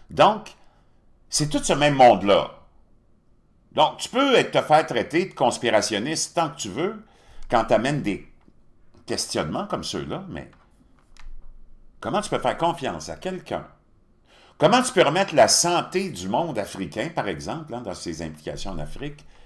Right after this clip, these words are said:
à quelqu'un qui n'est pas élu ? On ne connaît pas vraiment le background de Bill Gates. Puis t'apprends qu'il a visité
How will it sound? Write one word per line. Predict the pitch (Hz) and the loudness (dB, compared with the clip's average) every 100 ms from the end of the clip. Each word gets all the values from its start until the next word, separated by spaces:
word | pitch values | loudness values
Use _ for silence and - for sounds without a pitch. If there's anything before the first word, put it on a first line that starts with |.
| - - - | -20 -20 -14
à | - | -6
quelqu'un | 202 185 151 147 | -2 -2 -2 -6
qui | 175 | -6
n'est | |
pas | - 214 | -6 -4
élu ? | 101 76 87 - - - - | -4 -6 -6 -8 -12 -16 -4
On | - | -4
ne | - | 0
connaît | 185 180 | 0 0
pas | 240 | 0
vraiment | 156 117 101 147 165 - - - - - - _ _ _ _ _ _ | -2 -2 -2 -2 -6 -10 -18 -20 -20 -20 -20 _ _ _ _ _ _
le | 80 85 | -8 0
background | 117 127 - 98 131 101 | 0 0 -4 -4 -4 -6
de | 80 | -12
Bill | 65 60 95 78 | -12 -8 -8 -8
Gates. | 64 78 76 - - - - _ _ _ _ _ _ _ _ _ _ _ _ _ _ _ _ _ _ _ - - - - - - - _ _ _ _ _ | -10 -12 -12 -16 -18 -18 -20 _ _ _ _ _ _ _ _ _ _ _ _ _ _ _ _ _ _ _ -18 -16 -14 -16 -20 -20 -20 _ _ _ _ _
Puis | - | -4
t'apprends | 117 - 143 160 147 | -4 -2 -2 -2 -4
qu'il | - 95 90 80 | -10 -12 -6 -6
a | |
visité | 76 104 - - 135 120 - | -4 -4 -4 -4 -6 -6 -10